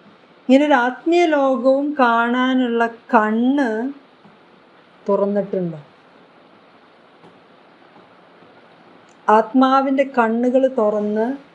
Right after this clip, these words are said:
റിയൽ റിയാലിറ്റി കണ്ടുകൊണ്ടാണോ നമ്മൾ ഓരോ ഡിസിഷൻസ് എടുക്കുന്നതും ഓരോ പ്രവർത്തികൾ ചെയ്യുന്നതും ഓരോ ശുശ്രൂഷകൾ ചെയ്യുന്നതും?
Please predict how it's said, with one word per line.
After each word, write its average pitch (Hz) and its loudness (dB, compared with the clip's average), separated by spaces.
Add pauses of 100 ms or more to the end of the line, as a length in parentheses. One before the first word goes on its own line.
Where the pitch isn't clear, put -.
(680)
റിയൽ 277 2
റിയാലിറ്റി 240 0
കണ്ടുകൊണ്ടാണോ 214 -2
നമ്മൾ 202 -4
ഓരോ 202 0
ഡിസിഷൻസ് 202 -4
എടുക്കുന്നതും 202 -2 (220)
ഓരോ 185 2
പ്രവർത്തികൾ 196 2
ചെയ്യുന്നതും 220 -2
ഓരോ 190 0
ശുശ്രൂഷകൾ 190 -6
ചെയ്യുന്നതും? 165 -6